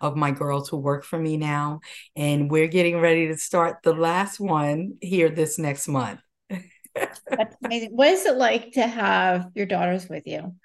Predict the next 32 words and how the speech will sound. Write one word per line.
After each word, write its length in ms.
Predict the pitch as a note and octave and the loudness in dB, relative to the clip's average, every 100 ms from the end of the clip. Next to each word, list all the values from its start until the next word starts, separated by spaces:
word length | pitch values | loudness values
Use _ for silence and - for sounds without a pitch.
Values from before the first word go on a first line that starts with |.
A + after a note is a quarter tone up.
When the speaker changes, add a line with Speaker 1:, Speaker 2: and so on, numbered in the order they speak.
| _ _ _ - | _ _ _ -4
Speaker 1:
Well, 340 | G#3+ A#3+ C#4 | 2 2 2
sometimes 640 | - C#4+ C#4 C#4+ A#3 G#3+ G#3+ | -2 -2 -4 -4 -4 -6 -4
we 160 | G#3+ | -4
have 240 | G#3 G3 F#3+ | -2 -4 -6
to 60 | |
clarify 640 | F#3 F#3+ F3+ F3+ E3 D#3 D3+ | -8 -4 -2 -2 -2 -2 -2
who's 280 | F#3 F3 | -6 -6
the 80 | - | -8
boss, 640 | C#3 F3 G3+ D3+ G3 - - | -2 -2 0 -4 -6 -10 -10
but 360 | F#3+ F3+ E3 - - - - - | -2 0 0 -2 -6 0 0 8
Speaker 2:
<laughs> 340 | A#4+ A4 - | 10 10 10
I 360 | C#4 - B3 G#3 | 10 12 10 10
understand 540 | A3 G#3+ F#3+ F#3 F3+ | 4 4 8 8 8
that. 380 | F3 G#3+ - - F4 - _ - F4 - - - - | 8 8 4 -8 -8 -10 _ -14 -10 -10 -12 -12 0
Speaker 1:
You 200 | C4 C4 | 4 6
know, 220 | B3+ A#3 | 6 6
they 400 | A#3 B3 C4 C4+ | 4 4 2 2
are 300 | A3+ A3 A3 | 2 2 -2
so 640 | G#3 - - A3+ A#3+ C4 C4 - | -8 -10 -2 2 2 0 -6 -12
fun 260 | A3+ G#3+ G#3 | -6 -6 -6
to 100 | F#3+ | -4
work 280 | F#3+ G3 | -2 -2
with 180 | G#3 - | -8 -8
because 300 | G#3+ A3 A#3+ | -8 -2 0
they 140 | C#4+ D#4 | 0 -2
know 140 | C#4+ | -2
me 160 | A#3+ F#3+ | -2 -4
well. 300 | B2+ - _ _ - - | -8 -12 _ _ -20 -6
They 160 | G#3 A#3+ | -2 0
know 200 | B3 B3 | 0 -2
me 180 | A#3+ A3+ | -2 -2
best. 540 | F#3 F3 F3 - | -4 -4 -8 -14